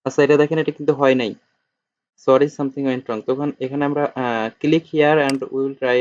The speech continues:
again।" এখানে ক্লিক করব, এরপরে এখান থেকে আমরা এটা উঠিয়ে দিতে পারি এবং এখান থেকে ইন্টারমিডিয়েট থেকে আমরা দিয়ে দিতে পারি বিগিনার।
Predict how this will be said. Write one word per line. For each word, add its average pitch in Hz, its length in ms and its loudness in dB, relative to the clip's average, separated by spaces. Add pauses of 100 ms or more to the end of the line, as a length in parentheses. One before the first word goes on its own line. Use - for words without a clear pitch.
again।" 123 240 -2 (420)
এখানে 135 200 -2
ক্লিক 131 260 -4
করব, 131 240 -4 (180)
এরপরে 127 360 -4
এখান 139 280 -6
থেকে 143 240 -4
আমরা 117 300 -2 (540)
এটা 131 200 0
উঠিয়ে 139 280 0
দিতে 131 220 -6
পারি 120 260 -2 (680)
এবং 127 220 2
এখান 135 200 -2
থেকে 131 160 -4
ইন্টারমিডিয়েট 131 520 -2
থেকে - 160 -6
আমরা 131 160 -2
দিয়ে 131 200 0
দিতে - 160 -20
পারি 127 140 -6
বিগিনার। 120 420 -4